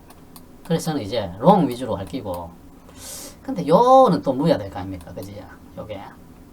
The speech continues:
여기서 언제까지 지금 박스에 요 갇혀 있을지 모르겠는데 한 삼 일째 갇혀 있는 것 같거든요. 맞나? 어, 여기서는 지금 막 보면은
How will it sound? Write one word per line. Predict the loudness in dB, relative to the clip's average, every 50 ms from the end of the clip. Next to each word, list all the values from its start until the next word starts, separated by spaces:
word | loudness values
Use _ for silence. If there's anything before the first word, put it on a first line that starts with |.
| -20 -20 -20 -20 -20 -20 -20 -20 -20 -20 -20 -20 -20 -20 -20 -20 -20 -20 -18 -12 -12
여기서 | -10 -10 -10 -12 -12 -12 -12 -12 -12 -12 -12 -14 -16 -18 -18 -18 -18 -18 -18 -18 -18 -18 -18 -18 -18 -16
언제까지 | -14 -10 -6 -2 -2 -2 -2 -2 -6
지금 | -6 -6 -6 -6
박스에 | -6 -8 -8 -6 -4 -2 -2 -2
요 | -2 -2
갇혀 | 0 -2 -2 0 0 -4
있을지 | -2 -2 -4 -6 -6
모르겠는데 | -8 -12 -12 -10 -10 -10 -10 -12 -14
한 | -14 -12
삼 | -6 -6 -4 -4
일째 | -4 -4 -4 -6 -6
갇혀 | -6 -8 -6 -6
있는 | -6 -6 -6
것 | -6 -8 -8
같거든요. | -6 -8 -8 -10 -10 -16 -18 -16
맞나? | -14 -12 -12 -12 -12 -14 -14 -14 -14 -12 -14 -14 -18 -18 -20 -20 -20 -20 -20 -20 -20 -20 -20 -20 -20 -20 -20 -20 -20 -20 -20 -20 -20 -20 -20 -20 -20 -20 -20 -20 -20 -20 -20 -20 -20 -20 -20 -20 -20 -20 -20 -18 -12 -6
어, | -4
여기서는 | -4 -4 -4 -4 -4 -6 -6 -6
지금 | -12 -12 -10 -12 -12 -14 -14
막 | -16 -14 -14 -14 -14 -14 -12
보면은 | -8 -6 -4 -4 -4 -6 -8 -10